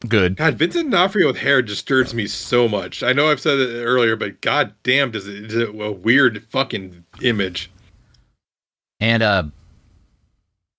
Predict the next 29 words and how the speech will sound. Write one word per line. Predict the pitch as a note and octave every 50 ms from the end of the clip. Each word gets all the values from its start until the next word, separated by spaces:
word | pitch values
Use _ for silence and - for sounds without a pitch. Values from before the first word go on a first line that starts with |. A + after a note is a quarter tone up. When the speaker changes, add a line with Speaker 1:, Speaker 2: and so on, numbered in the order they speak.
| _ _ _ _ _ _ _ _ _ _ -
Speaker 1:
the | A#2+
movie's | C3+ E3 F#3 E3 D3+ B2+
not | C#3 C3 A#2+
over | A#2+ A#2+ G#2+ F#2+
yet. | F2 F2 E2+ D#2+
You | F#2+ G2
would | G2 F2+
think | - A#2 G#2+ G#2+
it | F#2+ F2
is | E2+ D#2
by | D2+ E2 D#2 D#2
now, | D2+ D2 C#2+
but | D2 G2 G#2+
no, | B2+ A2+ F#2
it's | E2+ - -
still, | - B2 A#2 A2+ G#2+ G2+ G#2+
it's | G#2 G2 -
Speaker 2:
Oh. | C3
Speaker 1:
still | B2+ A#2+ B2
going. | A2+ A2 F#2+ F#2 F2 E2 F2 E2+ - - - - _ _ - - _ _ - _ _ _ - -
Speaker 2:
It's, | - - - _
yeah, | - A#2 A2 G#2+ G2 - _ _ _ _ -
yeah. | G2+ F#2+ F#2 F#2 - _ _ _ _ _ _ _ _ _ _ _ _ _
Speaker 1:
Uh, | G#2 G#2+ A2 G#2+ G#2 G2+ G2 F#2 D#2 - - - -
somehow | - - - C3 D#3 E3 D#3+ E3 E3+ E3
Nero | D3 A#2 G#2 G#2 A2 C3+ C#3+ B2+ A2 G2
is | F#2 F#2 F2+ E2 D#2+
there | E2+ D2+ D2+ F#2+ F#2 F#2 F#2 F2 F2+ F2+ - -
immediately. | F#2 F2+ F2 F2 F2 F2 F2 F2 E2+ D2 E2 E2 E2+ E2+ F#2